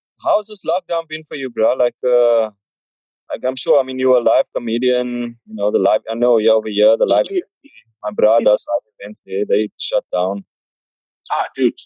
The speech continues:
Speaker 2: it's, it's, it's been miserable. It's been, so we've been on, we've been on lockdown for six months now. Um, and, and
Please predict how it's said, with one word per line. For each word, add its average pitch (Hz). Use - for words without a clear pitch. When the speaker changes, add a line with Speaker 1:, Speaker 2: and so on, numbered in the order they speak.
Speaker 2:
it's, -
it's, -
it's 147
been 143
miserable. 165
It's -
been, 139
so 147
we've 196
been 196
on, 151
we've 190
been 196
on 151
lockdown 143
for -
six -
months 226
now. -
Um, 113
and, 127
and 135